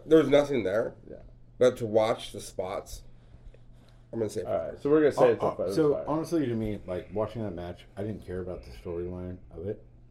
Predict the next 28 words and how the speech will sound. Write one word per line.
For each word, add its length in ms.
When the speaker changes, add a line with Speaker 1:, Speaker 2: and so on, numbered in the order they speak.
Speaker 1:
Mm-hmm. 360
Speaker 3:
You 60
know, 180
like, 300
I, 140
I 60
even 380
kept 220
asking, 300
I 40
was 100
like, 220
"Why, 300
like, 140
why 120
do 40
they 80
keep 240
saying 240
there's 160
something, 400
like, 120
to 80
be 140
a 40
part 260
of 60
this?" 180